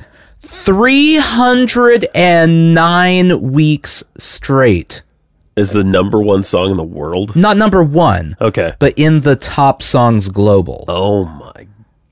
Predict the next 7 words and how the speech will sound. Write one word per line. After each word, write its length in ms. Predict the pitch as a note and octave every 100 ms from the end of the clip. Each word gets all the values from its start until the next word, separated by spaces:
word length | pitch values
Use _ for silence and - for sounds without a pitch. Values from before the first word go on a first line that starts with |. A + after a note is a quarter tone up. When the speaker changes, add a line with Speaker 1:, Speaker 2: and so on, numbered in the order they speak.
| -
Speaker 2:
God. 600 | D3+ A#2 F2+ - - - - _ _ _ _ _ _ _ _ _ _ _ _ _ _ _
Speaker 1:
I 200 | A#2+ G#3
hate, 480 | - - A#2 A#2+ _ _ _
I 200 | - A#2+
hate 460 | G#2 G#2 A#2+ G2+ _ _ _
the 120 | -
world's 720 | G2+ G2 G2 F#2+ F#2 F#2 -